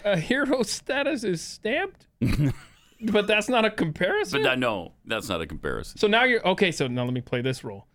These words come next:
Speaker 1: So now you're saying that Pat Tillman's not a hero, Brett? Is that what you mean? What is
Speaker 2: I don't know. I don't know. But, I mean, the T M Z reporter asking if given his off-field efforts,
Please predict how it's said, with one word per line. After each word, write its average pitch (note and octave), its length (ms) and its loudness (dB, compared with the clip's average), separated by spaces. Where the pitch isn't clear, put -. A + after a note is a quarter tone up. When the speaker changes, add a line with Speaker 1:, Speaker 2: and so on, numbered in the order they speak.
Speaker 1:
So G3 200 2
now F3 220 2
you're A3+ 140 2
saying G3 400 0
that F3 160 0
Pat F3+ 240 0
Tillman's F#3+ 340 2
not E3+ 160 2
a C#3 60 -2
hero, A#3 580 2
Brett? F#4+ 320 4
Is D#3 80 0
that F#3 160 4
what A3+ 100 2
you A3+ 120 0
mean? D4 360 0
What C4+ 160 2
is A4 160 2
Speaker 2:
I D#2 240 2
don't A#1 220 -4
know. G1+ 200 -6
I A#2 120 2
don't F2+ 140 2
know. C#2+ 280 0
But, F2 200 0
I A2 60 2
mean, G#2+ 260 2
the G2+ 120 2
T G3+ 220 0
M D#3 140 2
Z A2+ 240 0
reporter C3+ 540 0
asking C3+ 560 -2
if G2 240 0
given F#3+ 300 4
his B2+ 160 0
off-field C#3+ 840 -2
efforts, - 680 -4